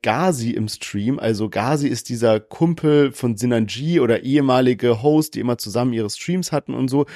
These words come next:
Und bei ihm war er jetzt zu Gast. Und dort kam dann auch raus, dass Gazi eben ein riesengroßer Favorite-Fan ist. Er hat sich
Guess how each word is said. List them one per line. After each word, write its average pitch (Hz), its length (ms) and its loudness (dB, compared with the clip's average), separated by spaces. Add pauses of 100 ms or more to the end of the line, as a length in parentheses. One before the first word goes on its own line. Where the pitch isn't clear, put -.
(340)
Und 123 300 4
bei 120 220 2
ihm 180 260 -2
war 165 140 4
er 131 80 2
jetzt 139 260 0
zu 107 140 -6
Gast. - 440 -2
Und 110 380 -4
dort 135 420 2
kam 160 220 0
dann 143 80 2
auch 127 160 -2 (340)
raus, 156 280 4
dass 123 200 -4
Gazi 127 340 2
eben 127 300 0
ein 120 60 2
riesengroßer 139 680 0
Favorite-Fan 127 840 0
ist. 131 220 -2
Er 113 180 0
hat 117 140 -4
sich 113 180 -8